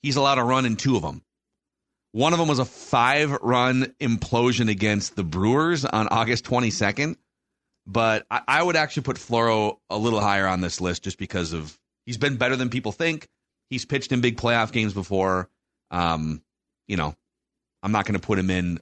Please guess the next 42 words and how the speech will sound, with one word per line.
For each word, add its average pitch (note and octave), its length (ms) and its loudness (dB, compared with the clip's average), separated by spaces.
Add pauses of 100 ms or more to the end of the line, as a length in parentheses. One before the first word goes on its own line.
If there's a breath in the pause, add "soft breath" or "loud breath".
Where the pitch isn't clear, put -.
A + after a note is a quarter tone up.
above, F2+ 260 -4
like, E2+ 360 -4
Duran. F2 400 0
I'm F2+ 80 -2
not F#2 160 -2
putting F2+ 200 -2
him E2+ 100 -2
as D2+ 140 -4
my D#2 100 -4
second D#2 320 -4
highest D2 320 -12
guy, D2 140 -12
but D2+ 180 -12 (420)
you're A3+ 160 -2
really G#3+ 220 2
gonna E3+ 160 0
have C3+ 260 -2
to A2 240 -2 (400)
hold A#2+ 240 2
on B2 160 2
for G#2+ 140 0
dear G2+ 240 2
life F2 380 -2
in G#2 120 -4
some A#2+ 200 0
of A2 60 2
these G2+ 220 0
late G#2+ 300 0
inning G2+ 280 -2
playoff F2+ 340 0
situations. D#2 800 -6
It's - 220 -8
not C#3+ 200 -2
gonna D3 140 0
be A#2+ 120 -2
comfortable. D#2+ 520 -6 (680)
Let's A2 180 -10
just - 240 -6
get - 120 -8
used E2+ 240 -8
to D#2 100 -10
it. - 120 -10